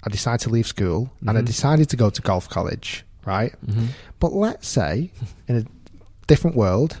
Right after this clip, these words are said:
Speaker 1: at sixteen, I decided to go to sixth form,
Speaker 2: Yeah.
Speaker 1: study history, business, geography. 'Cause I didn't
Speaker 2: Okay.
Speaker 1: know what, I didn't know what I wanted to do in life, right?
Speaker 2: Okay.
Speaker 1: A couple of years later, I go to university till I'm twenty-one,
Speaker 2: Mm-hmm.
Speaker 1: okay? Get a nice job.
Speaker 2: What uni would you have gone to?
Speaker 1: Like a Sheffield.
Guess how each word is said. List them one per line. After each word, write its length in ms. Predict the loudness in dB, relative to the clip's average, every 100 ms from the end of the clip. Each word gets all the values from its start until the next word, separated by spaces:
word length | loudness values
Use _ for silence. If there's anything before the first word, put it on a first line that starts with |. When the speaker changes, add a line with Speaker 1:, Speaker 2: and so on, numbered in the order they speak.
| -12
Speaker 1:
at 140 | -8 -2
sixteen, 420 | -2 0 2 2
I 60 | 0
decided 460 | -2 -2 -2 -2
to 60 | -2
go 140 | -2
to 100 | -2
sixth 280 | -4 -6 -6
form, 280 | -2 -2 -2 -8 -16
Speaker 2:
Yeah. 140 | -12 -4
Speaker 1:
study 200 | 4 4
history, 500 | 4 -2 -4 -6 -8 -12 -20 -20 -20 -4
business, 580 | -2 -2 -4 -4 -8 -12 -18 -20 -20 -20 -20 -10
geography. 360 | -4 -4 -4 -12 -14 -20 -20 -20 -2
'Cause 100 | 0
I 20 |
didn't 80 | 2
Speaker 2:
Okay. 60 |
Speaker 1:
know 80 | 2
what, 100 | 2
I 60 | 6
didn't 200 | 4 6
know 100 | 2
what 100 | 4
I 40 |
wanted 200 | 2 -2
to 60 | -2
do 100 | -2
in 100 | -2
life, 280 | -4 -4 0
right? 200 | 0 -2 -8
Speaker 2:
Okay. 100 | -12 -12 -10
Speaker 1:
A 40 | 2
couple 160 | 6
of 20 | 8
years 160 | 8
later, 260 | 6 2 2
I 180 | 2 2
go 140 | 2
to 140 | 0
university 560 | -2 0 0 0 0 -4
till 160 | -2 -6
I'm 120 | -6 -8
twenty-one, 560 | -4 -2 0 0 -2 -6 -12
Speaker 2:
Mm-hmm. 100 | -6 -2
Speaker 1:
okay? 240 | -2 -2 -6 -20 -10
Get 140 | -2
a 20 |
nice 240 | 2 2 0
job. 200 | -4 -2
Speaker 2:
What 160 | 0
uni 180 | 2 4
would 160 | 4 2
you 60 |
have 80 | 0
gone 120 | -2 -4
to? 220 | -4 -8 -10 -20 -20 -20 -20 -20 -20 -20 -20 -20 -20 -16 -16 -18 -20 -14
Speaker 1:
Like 160 | -10 -6
a 40 |
Sheffield. 680 | -2 -2 -2 -2 -2 -4